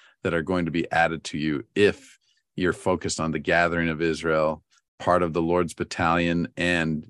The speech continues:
you're seeking to keep commandments. Um, that might be a, a good way to approach that.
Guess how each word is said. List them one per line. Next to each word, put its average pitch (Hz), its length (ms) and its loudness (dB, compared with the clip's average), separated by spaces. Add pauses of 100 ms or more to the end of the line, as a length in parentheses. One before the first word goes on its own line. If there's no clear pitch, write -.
you're 85 180 -2
seeking - 520 -2
to 80 80 -6
keep - 240 -6
commandments. 78 680 -6 (380)
Um, 82 420 0 (220)
that 87 100 0
might 78 220 -2
be 80 140 2
a, - 100 0 (480)
a 87 80 -2
good 78 160 0
way 76 120 0
to 71 100 -2
approach 71 360 -2
that. - 240 -2